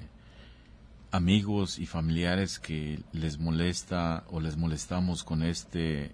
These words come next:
eh, ruido. Realmente no es nuestra intención, queremos dar un buen servicio, un mejor servicio, y bueno, lo que puedo hacer es disculparme y ver, checar qué número de,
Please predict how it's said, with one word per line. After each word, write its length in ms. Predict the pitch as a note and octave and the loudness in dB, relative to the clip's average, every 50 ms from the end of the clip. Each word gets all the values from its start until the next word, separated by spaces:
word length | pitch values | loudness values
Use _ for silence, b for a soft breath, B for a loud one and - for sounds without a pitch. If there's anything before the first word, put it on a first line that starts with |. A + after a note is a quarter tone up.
| - - - | -12 -14 -12
eh, 340 | D#2 D#2 D#2 D#2+ D#2 D#2 | -10 -8 -6 -6 -4 -4
ruido. 400 | D2+ F2 G2 G2 G2+ G2+ A2 - b b b b b b b b b b b - - | 0 2 2 4 4 4 2 0 b b b b b b b b b b b -14 -8
Realmente 720 | - - G2+ A2 A#2 A#2 A#2 A#2 A#2 A#2 A#2 - - A2 G2+ | -2 6 8 10 12 12 12 12 12 10 8 6 6 6 8
no 140 | G2+ G2+ | 8 8
es 60 | G2+ G2+ | 8 8
nuestra 340 | G#2 G#2 F#2+ - - F#2 | 6 6 4 2 2 2
intención, 640 | F2+ E2+ - E2+ D#2+ D2+ - - A#2 F#2+ D2+ D#2+ - | 2 2 2 2 0 2 0 0 0 0 0 -2 -2
queremos 340 | - G2 F#2+ G2 F#2+ F#2+ F2 | -2 -2 0 0 0 0 0
dar 160 | F#2 F#2+ G2 | 0 0 2
un 80 | G2 F#2 | 2 2
buen 160 | E2+ F2+ F2+ | 2 0 0
servicio, 640 | F2 - E2 D#2 D#2+ G2+ A#2 C3+ A#2+ - - - | 0 0 -2 0 0 0 0 0 0 -2 -2 0
un 80 | A2+ G2+ | 0 0
mejor 320 | G2 F2+ E2 G2+ F2 E2+ | 0 0 -2 -4 -4 -4
servicio, 680 | E2 - F#2 F2 F#2+ A2 B2 C3 B2 - C#3 C3+ D3+ B B B B B B B B B B - | -4 -4 -4 -2 0 0 0 0 -2 -2 -4 -4 -4 B B B B B B B B B B -4
y 120 | A#2 A2+ | -2 0
bueno, 260 | A#2+ E3 F3 F#3 E3+ | 2 2 2 2 2
lo 180 | B2+ G2 F#2+ F2+ | 4 2 0 0
que 120 | - - | 0 -4
puedo 220 | - - C3+ B2+ B2 | -4 0 0 0 0
hacer 180 | G#2+ - A#2+ | 0 0 -2
es 100 | B2 A#2 | -2 0
disculparme 640 | A2+ G2 - - - F#2+ - - - - D3 C#3 A2+ | 0 -2 -2 -2 -4 -6 -4 -2 -2 0 0 2 2
y 60 | F#2+ | 2
ver, 220 | F#2 G#2 A#2 A#2 | 2 2 0 0
checar 400 | - - F#2+ - - A2+ A#2 A#2 | 0 -4 -4 0 2 2 2 2
qué 380 | - - A2 G#2+ A2+ A2+ A2 G#2+ | 0 0 2 4 6 6 8 8
número 480 | G#2 G2+ G2+ G#2+ A2+ A2+ G#2+ G#2 F#2+ | 8 8 6 8 6 6 6 6 4
de, 380 | F2 E2+ E2+ E2 E2 D#2+ E2 - | 4 4 4 2 2 0 -2 -4